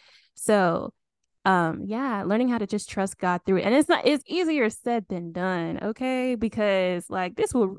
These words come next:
like, going through a season like this, um, of just feeling like you're in a quarter life crisis or post, or post twenty-five blues or post graduation blues. Like I said, I experienced this too also when I graduated from college.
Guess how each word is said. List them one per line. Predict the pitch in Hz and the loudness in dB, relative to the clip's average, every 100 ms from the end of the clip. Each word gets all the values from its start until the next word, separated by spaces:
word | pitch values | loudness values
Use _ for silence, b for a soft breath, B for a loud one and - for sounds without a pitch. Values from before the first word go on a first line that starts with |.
| - | -6
like, | 196 - _ _ | -6 -6 _ _
going | - 269 302 | 2 4 4
through | 285 | 2
a | 233 | 2
season | - 208 214 | 0 -4 -2
like | 214 208 | -4 -6
this, | 220 214 208 - _ _ _ _ - | -4 -4 -4 -12 _ _ _ _ -6
um, | 190 180 - 226 - _ - - _ _ _ | -4 -4 -6 -12 -16 _ -20 -20 _ _ _
of | 196 185 | -8 -6
just | 185 - | -6 -6
feeling | 202 196 | -2 -2
like | 180 | 0
you're | 180 | 2
in | 175 170 | 2 2
a | |
quarter | - 190 | 2 0
life | 185 175 | 2 -2
crisis | - 175 180 - 208 196 | -4 -4 -4 0 -2 0
or | 196 | -2
post, | - 247 226 - - _ - - | 4 4 4 0 -16 _ -18 -4
or | 185 | -4
post | - - 220 220 - - | -4 -2 0 0 -4 -8
twenty-five | 214 208 190 196 | -4 -2 -2 -4
blues | 175 175 190 190 | -2 -2 0 0
or | - 185 B B - | 2 0 B B -2
post | 349 427 | 0 0
graduation | 262 269 233 214 240 269 | 2 0 0 -2 0 -2
blues. | 254 262 254 | -2 -4 -4
Like | 254 | -6
I | |
said, | 233 202 | -4 -4
I | - - | -2 -2
experienced | 370 - 247 240 - | -4 -6 -4 -4 -4
this | 233 | -6
too | - 254 233 | -6 -6 -4
also | 202 220 214 | -4 -2 -4
when | 202 | -4
I | 185 | -6
graduated | 185 190 190 185 175 | -6 -4 -4 -6 -6
from | 170 | -6
college. | - 180 196 - - | -2 -2 -2 -6 -8